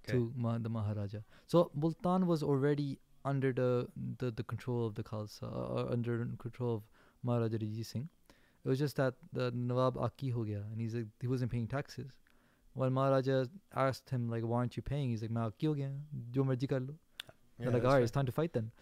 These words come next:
Speaker 1: Yeah.
Speaker 2: So, I
Speaker 1: So was Maharaja Ranjit Singh's Raj Khalsa Raj, or was it not?
Speaker 2: I would say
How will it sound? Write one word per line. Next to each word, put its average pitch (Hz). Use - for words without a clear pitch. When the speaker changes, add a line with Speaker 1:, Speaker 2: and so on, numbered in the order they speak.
Speaker 1:
Yeah. 117
Speaker 2:
So, 170
I 156
Speaker 1:
So 190
was 151
Maharaja 170
Ranjit 135
Singh's 123
Raj 110
Khalsa 117
Raj, 98
or 113
was 101
it 90
not? 87
Speaker 2:
I 160
would 285
say 127